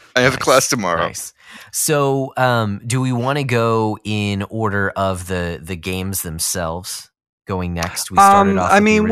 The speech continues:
Speaker 2: original
Speaker 3: can
Speaker 2: Final
Speaker 3: sort of
Speaker 2: Fantasy.
Speaker 3: like, uh, y-, you know, I, I think it would probably be, uh, since we didn't really, we have experience, is there anything, I mean, I think the, the, the only thing that I would like to touch on about two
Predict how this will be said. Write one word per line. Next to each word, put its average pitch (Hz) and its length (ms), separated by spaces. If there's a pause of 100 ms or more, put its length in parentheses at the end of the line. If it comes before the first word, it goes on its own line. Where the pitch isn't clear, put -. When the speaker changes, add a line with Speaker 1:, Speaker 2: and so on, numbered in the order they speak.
(120)
Speaker 2:
original - 40
Speaker 3:
can 302 120
Speaker 2:
Final 185 80
Speaker 3:
sort 208 180
of 175 100
Speaker 2:
Fantasy. 139 400
Speaker 3:
like, - 60
uh, 143 120 (100)
y-, 175 260
you 151 240
know, 139 220
I, 139 140 (160)
I 131 100
think 196 240
it 196 40
would 135 220
probably 107 720
be, 95 580 (360)
uh, 113 80 (160)
since 139 300
we 120 240 (120)
didn't 170 240
really, 123 340 (360)
we 147 200
have 139 460 (320)
experience, 117 1040 (400)
is 131 120
there 226 200
anything, 151 580
I 147 60
mean, 147 240 (340)
I 156 100
think 233 280
the, 151 180
the, 139 220
the 131 180
only 143 240
thing 139 220
that 123 140
I 117 60
would 113 160
like 104 220
to 120 80
touch 113 280
on 113 200
about 101 320
two 110 420